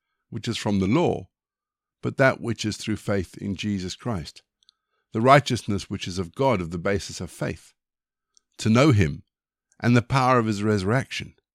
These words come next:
and the fellowship of his sufferings, being conformed to his death, if somehow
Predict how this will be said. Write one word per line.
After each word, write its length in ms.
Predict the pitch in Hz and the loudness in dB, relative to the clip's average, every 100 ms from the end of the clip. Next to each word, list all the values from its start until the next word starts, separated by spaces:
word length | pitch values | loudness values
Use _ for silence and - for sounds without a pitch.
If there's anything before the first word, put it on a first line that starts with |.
| _ _ _ _ _ _ _ _ | _ _ _ _ _ _ _ _
and 120 | 104 | 0
the 60 | 127 | 2
fellowship 500 | - 156 151 147 113 | 4 4 4 0 -2
of 200 | - 101 | -6 -4
his 140 | 107 | -4
sufferings, 640 | - 156 - 82 52 - - _ _ _ _ _ _ | -2 -4 -4 -8 -8 -18 -20 _ _ _ _ _ _
being 160 | 117 120 | -2 -2
conformed 580 | - 113 - 147 143 110 | 0 -4 -2 0 0 0
to 100 | 107 | 0
his 180 | 98 87 | 0 0
death, 440 | 127 120 78 _ _ _ _ _ _ _ _ - | 0 0 -2 _ _ _ _ _ _ _ _ -10
if 120 | 120 | -6
somehow 540 | - 143 120 101 90 | 0 2 2 2 0